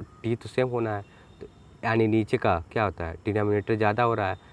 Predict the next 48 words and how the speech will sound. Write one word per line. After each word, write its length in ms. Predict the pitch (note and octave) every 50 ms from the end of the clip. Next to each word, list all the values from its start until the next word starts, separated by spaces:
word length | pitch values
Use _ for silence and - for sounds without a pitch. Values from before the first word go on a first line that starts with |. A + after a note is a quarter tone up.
| - - -
यानी 180 | F#2+ G2+ G#2+ G#2
इसका 200 | G2 - - A#2
क-, 240 | G2+ - - - G2+
वैल्यू 220 | G2+ G2+ G2 G2+ -
कम 120 | - A#2
हो 140 | A#2 A#2 A2
जाएगा, 220 | A2 G#2 F#2+ G2
at 100 | F#2+ F#2
the 100 | G2 G2
constant 420 | - - G2 F#2 - - A#2+ G2+ -
pressure 260 | G#2 G2 - - G#2+
जो 180 | G2 G#2 F#2+
वैल्यू 240 | F#2+ F#2+ G2+ G#2+ G#2+
है 160 | G2 G2+ A#2 B2
स्लोप 240 | - - G2 F#2+ F2
की 160 | - - - -
कम 120 | - A#2+ A#2+
हो 120 | B2 A#2
जाएगी। 280 | A2 G#2+ G2 F2+ F#2+ F#2
यानी 680 | F2+ - - - - - - - - - F#2+ G#2 G#2+
at 220 | - - A2 G#2+ G#2+
the 120 | A2 A2 -
con-, 260 | - G2+ G2+ G2+ F2+ - - - - -
स्लोप 320 | - - - A#2+ B2+ B2+ -
किसकी 240 | - B2+ A2+ - A#2+
ज़्यादा 220 | A#2 A#2+ A2+ A#2+
आ 40 | A#2
रही 200 | A2+ A#2 A2+ A2+
है, 80 | B2+ C3
जो 140 | A2+ - G#2+
कांस्टेंट 440 | - - G2+ G2 - - A2+ G2+
वैल्यू 240 | G2 F#2 E2+ E2+ E2+ D2+
पे 160 | - - D#2
है, 80 | D#2 - - - - - - - - - - - - - - - - -
जो 80 | -
कांस्टेंट 420 | F#2+ - G2 F#2+ F#2 - G#2+ F#2+ G#2
वैल्यू 180 | G2+ F#2 F#2 - -
पे 80 | F#2 E2+
स्लोप 220 | F#2 F#2 F2+ E2
ज़्यादा 280 | E2 F#2 G2 G2+ A#2+ A#2+
आ 20 |
रही 140 | A#2 A#2 A2
है, 60 | G2
तो 100 | - -
इसका 280 | - F#2+ - - G2+ F#2+
डायग्राम 340 | F2 F#2+ F#2+ F#2+ G#2 G2+ G2+
कैसा 280 | - - G#2+ - B2+
बनेगा, 280 | A2+ F#2 - - - -